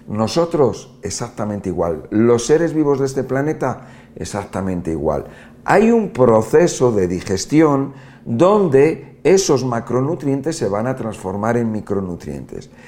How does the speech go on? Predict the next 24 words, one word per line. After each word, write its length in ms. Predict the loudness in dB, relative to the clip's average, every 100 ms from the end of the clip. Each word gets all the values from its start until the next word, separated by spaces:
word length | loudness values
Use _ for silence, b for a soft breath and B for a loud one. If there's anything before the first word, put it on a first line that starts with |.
| B
Bien, 360 | 0 2 2 0
vamos 320 | 2 2 0
a 80 | 0
ver 160 | 2 0
una 280 | -2 -4
cosa. 280 | -6 -12 -12 -20 _ _ B B
Y 80 | 0
vamos 300 | 2 2 0
a 80 | 0
meternos 800 | 0 0 0 2 0 -2 -6 -20 B B B
en 200 | -2 2
estos 420 | 2 0 -2 -4 -4
macronutrientes. 1160 | -8 -6 -6 -6 -6 -8 -6 -6 -8 -12 -12 -18 B B B
Y 240 | -4 2
lo 160 | 2 4
que 160 | 0
quiero 300 | 2 2 4
que 140 | 2 2
veamos 580 | 2 2 0 -2 -4 -2
es, 380 | 0 0 -6 B B -8
nosotros 800 | -4 -2 -2 0 -2 -2 -4 -2
los 280 | -2 -2
seres 420 | -2 0 0 -2 -4
humanos, 540 | -2 0 0 -2